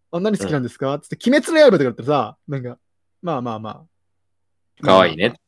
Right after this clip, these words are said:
Speaker 2: いや、確かにね。
Speaker 1: まあまあまあ、それはさ、もう流行ってるから、国民的だからさ、いいよねってなるけどさ、俺めっちゃ、なんかアニメとかさ、最近好きで、なんか、オタクやねんみたいな。
Speaker 2: うん。
Speaker 1: 東京リベンジャーズめっちゃおもろいとか言われたら、なんかすげえ嫌な気持ちになる。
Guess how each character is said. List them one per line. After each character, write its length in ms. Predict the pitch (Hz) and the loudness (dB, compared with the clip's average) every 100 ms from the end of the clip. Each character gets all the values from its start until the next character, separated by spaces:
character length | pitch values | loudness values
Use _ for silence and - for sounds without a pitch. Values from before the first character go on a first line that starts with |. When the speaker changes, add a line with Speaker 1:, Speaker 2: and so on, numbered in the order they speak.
| - | -8
Speaker 2:
い 60 | - | 0
や、 100 | 113 | 2
確 220 | - - | 2 -2
か 80 | - | -6
に 80 | - | -2
ね。 180 | 127 185 | -4 -4
Speaker 1:
ま 180 | 185 175 | -2 0
あ 40 | 156 | 2
ま 80 | |
あ 60 | 143 | 0
ま 100 | 127 | -2
あ、 60 | 120 | 0
そ 100 | 185 | 6
れ 60 | 226 | 6
は 120 | 254 | 6
さ、 200 | 202 131 | 4 2
も 120 | 117 | 0
う 20 | 107 | 2
流 60 | |
行 60 | 151 | 2
っ 100 | 147 | 2
て 100 | 120 | -6
る 80 | 117 | -6
か 80 | 110 | -10
ら、 100 | 107 | -12
国 260 | 143 156 | -8 -4
民 160 | 170 170 | -2 -2
的 160 | 170 | 0
だ 100 | 170 | 0
か 100 | 147 | 0
ら 60 | 107 | -6
さ、 240 | - 123 123 | -8 -10 -8
い 120 | 135 | -6
い 20 | |
よ 80 | 110 | -6
ね 100 | 120 | -8
っ 20 | |
て 60 | 120 | -8
な 60 | 117 | -10
る 60 | |
け 60 | 110 | -10
ど 60 | - | -8
さ、 260 | 113 107 _ - - - _ | -8 -8 _ -20 -20 -20 _
俺 140 | - 165 | 0 2
め 100 | 185 | 2
っ 60 | _ - | _ 0
ち 140 | 240 | 4
ゃ、 160 | 226 135 - | 4 2 -2
な 120 | 196 | 0
ん 40 | 202 | 2
か 120 | 170 | 2
ア 100 | 190 233 | 4 4
ニ 100 | 208 | 4
メ 80 | |
と 100 | 165 | 2
か 80 | - | -4
さ、 120 | 127 | -2
最 160 | 147 160 | 0 0
近 260 | - 156 156 | -2 -6 -8
好 60 | |
き 180 | - 170 | -10 -2
で、 80 | 139 | 0
な 80 | 135 | 0
ん 20 | |
か、 200 | 120 - _ _ _ _ _ - | -4 -10 _ _ _ _ _ -2
オ 100 | 190 | 2
タ 120 | 220 | 2
ク 260 | 226 226 220 | 2 4 6
や 120 | 147 | 4
ね 100 | 127 | 2
ん 60 | |
み 80 | 117 | -4
た 80 | 117 | -10
い 40 | |
な。 160 | 120 123 _ _ _ _ _ _ _ _ - | -10 -12 _ _ _ _ _ _ _ _ -2
Speaker 2:
う 140 | 101 | 0
ん。 40 | |
Speaker 1:
東 1120 | 95 110 104 95 85 80 78 - _ - 240 247 | 4 4 6 6 6 2 -6 -12 _ 4 4 8
京 100 | 226 | 6
リ 80 | 226 | 6
ベ 100 | 226 | 6
ン 40 | |
ジ 40 | 190 | 6
ャ 40 | |
ー 20 | |
ズ 60 | 147 | 4
め 80 | 160 | 0
っ 20 | |
ち 140 | - | 0
ゃ 40 | 185 | 2
お 20 | |
も 60 | 190 | 4
ろ 40 | |
い 40 | |
と 60 | 147 | 4
か 60 | 131 | 2
言 20 | |
わ 40 | |
れ 60 | 143 | 2
た 60 | |
ら、 60 | 131 | 2
な 60 | 127 | 0
ん 20 | |
か 60 | |
す 680 | 120 - 170 180 202 208 214 | -6 -6 4 8 10 10 8
げ 300 | 190 185 226 | 6 6 8
え 40 | 185 | 8
嫌 120 | 165 | 6
な 80 | 160 | 2
気 80 | |
持 60 | 147 | -4
ち 40 | 131 | -8
に 40 | |
な 40 | |
る。 100 | 135 | -12